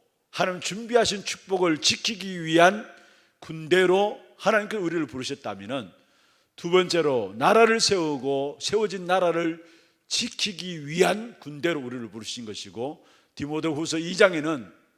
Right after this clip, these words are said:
바로 미래를 살리고 렘넌트를 살릴 하나님의 군대로 우리를 부르셨다라는 사실입니다. 이것이 우리의 정체성입니다. 이 사실을 붙잡게 될 때에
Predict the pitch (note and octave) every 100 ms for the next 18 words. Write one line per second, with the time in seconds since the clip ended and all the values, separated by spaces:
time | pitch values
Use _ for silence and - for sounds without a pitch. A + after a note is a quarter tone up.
0 | _ _ _ _ _ _ _ - A#2+ B2
1 | C3+ E3 E3+ E3 E3 D3 C#3+ C#3+ C#3+ D3
2 | - _ B2 C#3+ C#3+ C#3 C3 C3 B2+ -
3 | F3+ F#3+ E3+ F3+ A3+ _ _ _ - -
4 | A#3+ G3+ F#3 E3+ - B2+ A#2+ B2+ A#2 C3
5 | - _ _ - G#2 G#2 G2 F2 _ _
6 | _ _ - G#2 F#2 F#2+ A2 F2+ F2 -
7 | - - - _ _ _ _ _ _ -
8 | B2 C#3+ C#3+ A#2 A#2 G2+ G#2 G2 B2 -
9 | B2 D#2+ D2+ E2+ _ _ - _ E3 F#3
10 | F3 E3 D3+ D#3 C#3+ C#3 - - - C3
11 | F#3 E3 D3+ B2+ B2 - B2 A2+ B2 G2